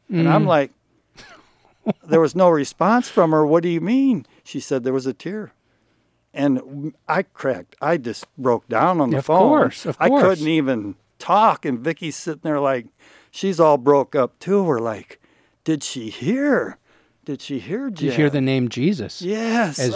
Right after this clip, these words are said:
Speaker 2: Jill said
Speaker 1: Oh.
Speaker 2: that, yeah.
Speaker 1: Yes, and I'm like, "Oh my goodness." We were just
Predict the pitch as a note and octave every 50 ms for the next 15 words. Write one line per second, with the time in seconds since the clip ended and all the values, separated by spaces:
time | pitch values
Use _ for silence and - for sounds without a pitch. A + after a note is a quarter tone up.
0 | - - - - C#3 C#3 - - - - - G#3+ G3+ F3 A2+ G2 F#2+ - B2 B2
1 | D3+ G3 G3 B2+ G#2+ - - F#3+ F3+ F#3+ G#3+ A#3 A3 G3+ E3+ - - D3 C3+ C3+
2 | C3+ C3+ A#2+ C3 C3+ - - G3 B3 A#3+ A3 F3+ C#3+ B2+ A#2 G#2+ G#2+ _ - D#3
3 | E3+ D#3+ C3+ B2+ A2 - - D#3 D3+ D3 C#3 B2+ A#2+ - C#3 C3+ B2 - -